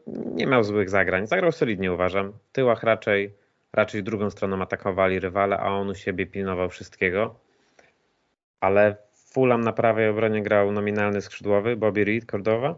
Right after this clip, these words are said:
I w ogóle tego nie wykorzystaliśmy, a powinniśmy. I widać było, że nie mamy ognia tą lewą stroną, więc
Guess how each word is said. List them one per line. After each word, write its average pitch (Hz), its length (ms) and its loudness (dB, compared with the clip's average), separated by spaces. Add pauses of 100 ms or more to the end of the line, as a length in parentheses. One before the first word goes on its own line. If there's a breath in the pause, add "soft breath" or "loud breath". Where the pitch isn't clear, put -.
(640)
I 107 120 -8 (120)
w 127 60 4
ogóle 110 280 6
tego 101 180 0
nie 98 100 0
wykorzystaliśmy, 90 760 -4
a 87 80 -6
powinniśmy. 90 680 -8
I 95 140 -10
widać 98 280 0
było, 98 220 0
że 95 240 0
nie 101 180 -2
mamy 107 260 4
ognia 92 300 0
tą - 100 -6
lewą 87 280 -2
stroną, 95 340 -4
więc 92 440 -6